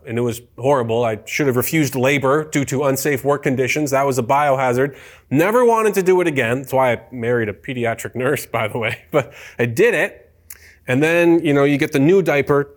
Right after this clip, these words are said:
to put on the baby. And diapers, they're kind of like a, it's like an origami Venus flytrap. It goes around the baby, uh, but I couldn't get the, the two halves to, to stay put, to stick. I put all the pieces there,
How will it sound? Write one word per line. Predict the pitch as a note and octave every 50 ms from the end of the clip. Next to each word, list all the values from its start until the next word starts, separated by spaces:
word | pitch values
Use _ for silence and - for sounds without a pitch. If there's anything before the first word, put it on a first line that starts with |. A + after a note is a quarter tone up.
| _
to | - C#3
put | - - D#3+ D3
on | D3 C#3 C3
the | C3 B2
baby. | A#2+ B2+ A#2+ A#2 G2+ G2 F#2+
And | G#2 G#2+ G#2+ G#2+ G2+ - _ _ _ _ -
diapers, | C#3+ C3 B2+ - D#3+ D3 C3 A2+ - - - _ _ _ _ _ _ _
they're | - B2
kind | - - D3+ D#3 E3 E3+
of | E3 D#3
like | D3 C3 A#2+ -
a, | A#2 G2+ F#2+ F#2 - _ _ _ _ _ _ _ _ _ _ _
it's | - -
like | C#3+
an | B2+ B2
origami | - B2+ C#3 C#3 B2 B2 B2+ C3 C3 C3 B2
Venus | G#2+ A#2+ B2+ B2+ A#2+ - -
flytrap. | - - A#2+ G#2+ A2+ A2+ G#2+ - - A2+ G2 F2+ - -
It | - A2+
goes | B2 C#3 D3+ D3 C3
around | C3 A#2+ A#2+ C3 C#3+ D#3 E3 E3 E3 D#3+ D3+ C3+ B2 A#2 B2 B2
the | B2+ A#2+
baby, | A2+ B2 A#2+ A2+ A2+ G2+ A2 A2 A#2+ A#2 - - - - _ _ _ _ _ -
uh, | A2+ G#2+ G#2+
but | G#2+ - C3
I | C3 B2+
couldn't | B2+ - - G#3+ A#3 C4 A#3+ G3
get | D#3+ F3+ F3+ F3 - C#3
the, | C#3+ C3 B2
the | A#2+ A#2+ A#2+
two | - - - - F#3+
halves | D3 - - F3+ D#3 C#3+ D3 D#3+ - - - - - - - _ _ _ _ _ _ _ _ _ _ _ _ _ _
to, | - - C3+ A#2 G#2+ - - _ _ _ _ _
to | - C3
stay | - - - D#3 C#3
put, | A#2+ - - D3 A2+ F#2+ - - - _
to | - B2+
stick. | - - - - C3+ G#2+ - - -
I | G#2+
put | G#2+ - D3+ D#3
all | D#3 D3
the | C3+ A#2+
pieces | - - F3+ D#3 - - B2 A2
there, | - A#2 A2 A2+ A#2+ C#3 C3